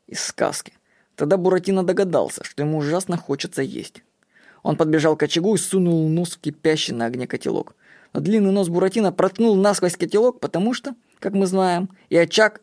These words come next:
и огонь, и дым, и котелок были нарисованы бедным Карло на куске старого холста.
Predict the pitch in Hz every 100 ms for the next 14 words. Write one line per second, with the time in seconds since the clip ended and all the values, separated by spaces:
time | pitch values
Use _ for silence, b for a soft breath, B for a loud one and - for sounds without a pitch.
0 | _ 139 147 165 139 - 139 151 151 -
1 | 139 131 175 220 196 156 196 151 135 -
2 | 190 170 143 127 139 135 135 139 143 135
3 | 120 123 - - - 127 B B - 139
4 | 135 135 135 - 165 - -